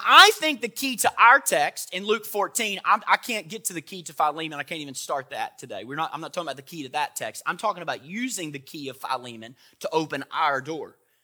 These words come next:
our Luke fourteen door. And I think it works perfectly. You say, "Why?" Watch this. Philemon, verse one and two. Notice how Paul the Apostle starts this. He says, "Paul, a prisoner of Jesus Christ,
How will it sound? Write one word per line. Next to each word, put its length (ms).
our 180
Luke 240
fourteen 420
door. 300
And 140
I 20
think 220
it 100
works 240
perfectly. 460
You 100
say, 220
"Why?" 400
Watch 240
this. 260
Philemon, 640
verse 220
one 180
and 140
two. 340
Notice 240
how 120
Paul 220
the 120
Apostle 380
starts 360
this. 240
He 100
says, 240
"Paul, 540
a 120
prisoner 640
of 60
Jesus 480
Christ, 680